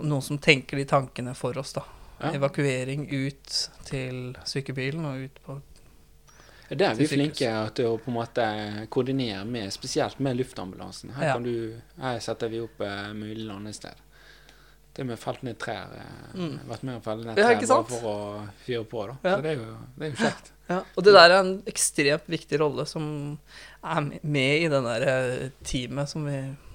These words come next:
Speaker 1: som vi bygger.
Speaker 2: Ja, ja,
Speaker 1: Mm.
Speaker 2: absolutt. Men, eh, til slutt da, altså fornuftige apper. Nå er jo i tjue tjueto, <laughs> eh,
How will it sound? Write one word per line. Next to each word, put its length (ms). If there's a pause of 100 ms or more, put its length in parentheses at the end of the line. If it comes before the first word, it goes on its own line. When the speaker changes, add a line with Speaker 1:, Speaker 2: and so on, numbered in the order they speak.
(120)
Speaker 1:
som 160
vi 80
bygger. 300 (260)
Speaker 2:
Ja, 80
ja, 240
Speaker 1:
Mm. 160
Speaker 2:
absolutt. 580 (1120)
Men, 180
eh, 160
til 220
slutt 260
da, 220
altså 180
fornuftige 480
apper. 420 (520)
Nå 260
er 60
jo 520 (460)
i 420
tjue 380
tjueto, 1300 (280)
<laughs> 160 (580)
eh, 480